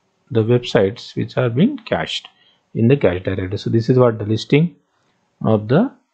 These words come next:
the website that have been cached in the cache directory. Then we can, uh, get the details about the downloads,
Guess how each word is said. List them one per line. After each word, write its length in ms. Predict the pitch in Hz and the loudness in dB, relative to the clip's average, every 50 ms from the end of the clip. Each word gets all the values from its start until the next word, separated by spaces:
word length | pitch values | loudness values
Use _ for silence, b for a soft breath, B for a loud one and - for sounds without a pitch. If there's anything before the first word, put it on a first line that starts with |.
| _ | _
the 180 | 127 117 113 110 110 110 110 110 107 110 | 0 2 2 4 4 4 2 2 2 2
website 380 | 117 113 117 - - 123 127 120 | 2 2 2 0 -2 0 0 0
that 140 | 113 101 104 | -2 -2 -2
have 160 | 104 98 104 | -2 -2 0
been 260 | 120 147 220 302 - - _ _ _ _ _ _ _ _ _ _ _ | 2 2 2 2 0 -6 _ _ _ _ _ _ _ _ _ _ _
cached 320 | - 131 120 127 127 - 110 | 0 2 2 2 0 -2 -2
in 160 | 101 98 98 | -2 0 2
the 160 | 117 165 208 | 2 2 0
cache 280 | 196 - 117 95 95 95 | 0 -2 -2 -2 -2 -4
directory. 540 | - 87 85 82 78 - - - - - _ _ _ _ _ _ _ _ _ _ _ _ _ _ _ _ _ _ _ _ _ _ _ _ b b b b b b b b b b b b b b b b _ _ _ - | -6 -8 -10 -10 -10 -14 -16 -18 -18 -20 _ _ _ _ _ _ _ _ _ _ _ _ _ _ _ _ _ _ _ _ _ _ _ _ b b b b b b b b b b b b b b b b _ _ _ 0
Then 320 | 143 139 139 147 156 - | 2 4 4 4 4 2
we 80 | 143 139 | 2 2
can, 440 | 135 151 139 139 139 139 135 135 - | 2 2 2 2 2 2 0 0 0
uh, 600 | - - 127 127 123 120 117 117 120 - - 123 120 | 0 2 4 6 6 6 4 2 0 -2 -2 -2 0
get 200 | 117 139 131 131 131 | 2 2 2 2 2
the 60 | 123 | 2
details 480 | 120 123 123 120 131 127 127 123 - - | 2 2 2 4 4 2 2 0 0 0
about 260 | 117 113 120 117 117 | 0 2 2 2 2
the 80 | 120 117 | 2 2
downloads, 720 | 113 110 104 107 117 120 120 127 127 127 - - - - | 2 4 2 2 2 0 0 0 0 -2 -6 -14 -18 -20